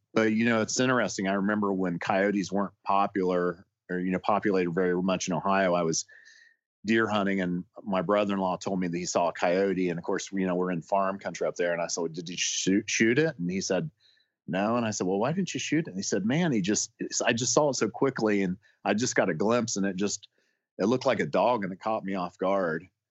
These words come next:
And I think that a lot of times, you know, that's the way it is with sightings of Bigfoot. You know, no one goes into the woods largely expecting to see, you know,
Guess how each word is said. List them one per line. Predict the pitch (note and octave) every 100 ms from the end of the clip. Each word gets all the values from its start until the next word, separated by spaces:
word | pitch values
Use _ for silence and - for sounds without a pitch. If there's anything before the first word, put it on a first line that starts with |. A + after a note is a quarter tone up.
| -
And | F#2+
I |
think | G2 B2 A#2+
that | A2
a | F2+
lot | F#2 G2+ G#2
of | G#2
times, | A2+ F#2+ E2+ E2+
you |
know, | F2+
that's | F#2 F#2+ -
the |
way | F#2+ F2+
it |
is | E2+ F2
with | E2+ D2+
sightings | - F2+ F#2 F2 E2
of | D#2
Bigfoot. | F#2+ F#2+ - E2
You | E2+
know, | E2+ E2 D#2 _ _ _
no | G2+
one | A2 A2+
goes | G2+ F#2+
into | F#2+ F#2
the | F#2
woods | F2 F2+ E2
largely | F2 F#2+ G#2 F2+ D#2+ D2 D2+ D#2 - _ _ -
expecting | F#2+ - - G2 G2+ G2+ F2+
to | E2+
see, | - F2+ E2+ E2 D#2+ E2+ - _ _ _ _
you | F#2
know, | E2 D#2 D#2 D#2+